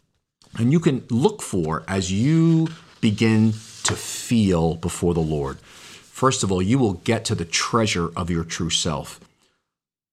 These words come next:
We all come from families where, uh, you know, for whatever reasons in our childhoods, people were, we, we, we have to repress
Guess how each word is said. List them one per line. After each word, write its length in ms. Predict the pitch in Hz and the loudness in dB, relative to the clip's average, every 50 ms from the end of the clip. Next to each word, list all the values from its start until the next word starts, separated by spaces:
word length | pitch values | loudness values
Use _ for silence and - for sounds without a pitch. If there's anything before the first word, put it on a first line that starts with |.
| _ _ | _ _
We 120 | 107 110 | 2 4
all 140 | 110 117 139 | 4 4 4
come 180 | 139 - 143 131 | 2 0 -2 0
from 140 | - 139 131 | 0 -2 -2
families 580 | - - 104 90 90 90 90 87 87 85 - - - | 0 -2 -2 0 0 0 0 0 0 -2 -2 -6 -6
where, 480 | 85 85 85 85 82 80 80 80 76 - - _ _ _ _ _ _ | -4 -2 0 0 0 0 -2 -4 -6 -8 -12 _ _ _ _ _ _
uh, 420 | 98 87 80 80 78 78 76 71 - - _ _ _ _ _ - | -4 -2 -2 -2 -4 -6 -8 -10 -12 -16 _ _ _ _ _ -6
you 80 | 95 | -6
know, 160 | 78 78 78 | -4 -4 -8
for 180 | 76 - - 92 | -10 -8 -6 -4
whatever 360 | 82 80 87 98 104 107 104 | -4 -2 0 0 2 2 2
reasons 400 | 98 98 101 95 85 82 76 80 | 0 2 0 0 -2 -2 -4 -2
in 40 | 82 | -2
our 120 | 78 82 | -2 -2
childhoods, 480 | 80 - 104 101 110 95 90 90 85 - | 0 2 2 2 2 0 0 -2 -4 -2
people 360 | - - 117 104 95 104 - | 0 0 0 0 0 -2 0
were, 160 | 95 101 98 - - - - - _ | 0 -2 -4 -6 -14 -20 -20 -10 _
we, 80 | 104 101 | -6 -4
we, 180 | - 101 104 98 | -2 -2 -4 -2
we 140 | 101 98 | 0 0
have 80 | 113 107 | 0 0
to 60 | 107 | 0
repress 760 | 90 87 85 - - - 131 123 123 - - - - - - | -2 -2 -4 -6 0 2 2 4 4 4 2 2 0 -2 -8